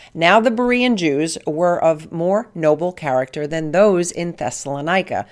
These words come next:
for they received the message with great eagerness and examined the Scriptures every day to see if what Paul said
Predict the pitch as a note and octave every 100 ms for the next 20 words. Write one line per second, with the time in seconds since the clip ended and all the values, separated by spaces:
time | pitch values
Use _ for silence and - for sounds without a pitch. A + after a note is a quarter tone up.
0 | - - F#3+ F3+ E3 E3+ - G#3 G#3 G3+
1 | - A3+ G3+ B2 - D3 C3+ C#3 C#3 -
2 | D3+ D3+ F#3+ A#3 - D#3+ D3 C#3 C3+ -
3 | - C3+ B2 D3 D3+ F#3+ A3+ A3+ - -
4 | - B3+ - - - - D3+ C3+ - _
5 | - A3+ A3+ B3 C4+ F#3 C3+ - _ -
6 | F3+ - C4+ A#3+ E3+ - F3+ - - -
7 | F#4+ F#4 - B2+ G#2 F2